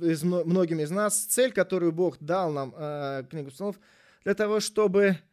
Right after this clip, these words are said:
записать выражение людей по отношению к Богу. Первый псалом написан как, наверное, вступление ко всей книге псал-, псалмов. Чарльз Спержин сказал: «Псалом один — это текст,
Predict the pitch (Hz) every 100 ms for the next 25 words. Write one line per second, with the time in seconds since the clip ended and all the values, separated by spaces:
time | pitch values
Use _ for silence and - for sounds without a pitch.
0 | _ _ _ _ _ _ - 135 202 196
1 | 202 190 - 226 214 175 - - - _
2 | _ _ _ _ _ _ _ _ _ -
3 | 180 185 180 - 226 240 214 196 175 170
4 | 147 196 214 214 160 - 156 - 165 151
5 | 143 127 - _ _ _ _ _ _ _
6 | _ _ _ 208 202 185 - 170 190 220
7 | 208 _ _ _ _ _ _ - 175 175
8 | 220 - 185 190 180 - - - 175 180
9 | 175 170 170 - 202 - 226 214 165 135
10 | 156 - 175 170 165 131 131 147 139 -
11 | 156 156 123 - _ _ _ _ _ 175
12 | 151 139 180 170 147 - 143 151 135 101
13 | _ _ _ _ _ _ _ _ _ -
14 | 165 175 170 160 151 196 170 147 147 -
15 | 214 208 202 - -